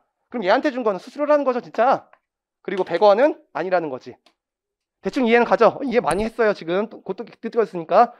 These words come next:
이게 중요할까요? 전혀 중요하지 않은 지엽적인 문장이 하나 들어간 거예요. 알겠죠? 이게 시험에 출제되려면 제가 생각하기에 한 십 년은 지나야 됩니다. 교수님이 이 문장 한 개 바뀐 거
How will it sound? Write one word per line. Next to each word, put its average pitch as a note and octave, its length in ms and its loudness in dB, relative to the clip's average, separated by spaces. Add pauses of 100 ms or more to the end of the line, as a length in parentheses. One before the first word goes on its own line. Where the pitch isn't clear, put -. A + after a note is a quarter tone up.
(140)
이게 F#3+ 100 -8
중요할까요? A3+ 560 -6 (1200)
전혀 G3 240 -2
중요하지 G3 360 0
않은 F3+ 220 -2
지엽적인 F#3 440 -4
문장이 D#3 280 -6
하나 D#3 160 -4
들어간 D3+ 320 -6
거예요. C#3 480 -4 (480)
알겠죠? G3+ 500 -2
이게 C4 400 0
시험에 B3+ 340 2
출제되려면 G#3+ 600 -2
제가 F#3+ 220 -2
생각하기에 G3 400 -8
한 D#3 80 -2
십 C4+ 160 -10
년은 D4+ 240 4
지나야 D3 260 -6
됩니다. A2+ 320 -18 (480)
교수님이 G#3 480 -4
이 G3+ 60 -4
문장 F3+ 320 2
한 A#3 100 2
개 G#3+ 80 -4
바뀐 F3+ 260 -6
거 E3+ 180 0